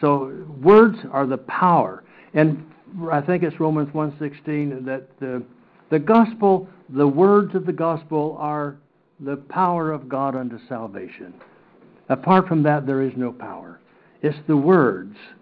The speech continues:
and what those words mean and say that create for us, uh,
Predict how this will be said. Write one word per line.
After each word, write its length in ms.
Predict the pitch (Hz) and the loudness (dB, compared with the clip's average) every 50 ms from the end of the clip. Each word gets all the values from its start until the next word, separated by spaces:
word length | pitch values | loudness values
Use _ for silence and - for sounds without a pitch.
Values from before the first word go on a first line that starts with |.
| _ _ _ _ _ _ - | _ _ _ _ _ _ -4
and 200 | 131 127 123 120 | -2 0 2 2
what 280 | 143 151 143 - 127 | 2 2 0 -2 -6
those 220 | 131 135 139 131 127 - | -4 -2 -2 -2 -4 -6
words 400 | 120 135 156 160 160 156 147 151 - - | -2 0 0 2 2 0 -2 -4 -8 -8
mean 580 | 123 127 147 151 147 147 147 151 151 151 135 - - | -6 -4 -4 -4 -4 -4 -4 -6 -6 -8 -12 -14 -12
and 180 | 135 131 127 127 - - - | -10 -10 -10 -12 -14 -12 -8
say 400 | 151 143 143 139 135 135 127 131 - _ _ _ _ _ _ _ - | -6 -6 -4 -4 -4 -6 -6 -8 -12 _ _ _ _ _ _ _ -10
that 140 | 127 131 131 135 _ _ | -10 -10 -10 -10 _ _
create 500 | - - 156 151 139 139 139 139 139 - | -8 -4 -2 0 2 2 0 -2 -2 -6
for 260 | - 143 131 131 131 | -6 -4 -2 -2 0
us, 200 | 131 131 131 120 - - _ _ _ _ _ _ _ _ _ - - - _ - | 0 -2 -2 -4 -8 -16 _ _ _ _ _ _ _ _ _ -20 -20 -20 _ -16
uh, 440 | - 131 117 117 117 113 113 110 | -12 -10 -8 -6 -6 -6 -6 -8